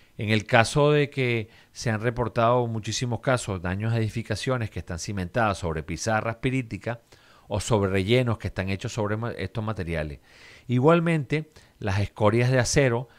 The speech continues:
suelen tener este mismo tipo de problema y, y también las cenizas,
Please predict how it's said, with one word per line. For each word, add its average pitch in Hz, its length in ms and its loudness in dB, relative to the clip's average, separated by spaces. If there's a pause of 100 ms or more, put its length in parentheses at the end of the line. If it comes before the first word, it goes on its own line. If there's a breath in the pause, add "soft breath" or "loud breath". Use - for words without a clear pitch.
(160 loud breath)
suelen 107 380 0
tener 107 360 -2
este 104 220 -4
mismo 104 280 -2
tipo 107 300 0
de 107 60 2
problema 117 580 -2 (460 soft breath)
y, 95 360 -4
y 98 140 -6
también 95 420 -2
las 117 140 -2
cenizas, 104 720 -2